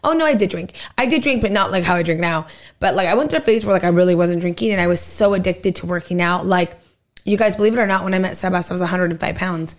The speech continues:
and right now I weigh a hundred and thirty. So it was a big difference in weight. I was so, s-, so, so skinny. Like, my, my arm was probably as, as big as my wrist. I was extremely tiny. Um, I just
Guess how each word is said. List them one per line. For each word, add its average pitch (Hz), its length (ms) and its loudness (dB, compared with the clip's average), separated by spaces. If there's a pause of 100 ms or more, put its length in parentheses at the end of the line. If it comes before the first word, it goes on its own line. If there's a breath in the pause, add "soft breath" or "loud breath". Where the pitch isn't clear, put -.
(220 soft breath)
and 190 120 -2
right 185 160 -2
now 185 140 -2
I 180 100 2
weigh 175 140 4
a 175 60 0
hundred 170 200 -2
and 160 160 -6
thirty. - 320 -6 (420 loud breath)
So - 380 -2
it - 60 -4
was 185 160 0
a 175 80 -2 (240)
big 226 260 2
difference 196 380 -2
in 196 100 -4
weight. 185 160 2
I 185 120 0
was 180 180 2
so, - 500 0
s-, - 320 -6
so, 196 560 0
so - 320 0
skinny. 185 380 -4
Like, 180 180 -2
my, 185 400 2 (300 loud breath)
my 240 180 0
arm 226 240 2
was 226 220 0
probably 208 340 2
as, 185 380 -2
as 180 160 -2
big 190 320 0
as 180 100 -2
my 175 80 2
wrist. 175 320 0
I 185 80 0
was 180 260 2
extremely 285 480 -2
tiny. 220 520 -2 (380 loud breath)
Um, 208 440 0
I 202 100 0
just - 380 -4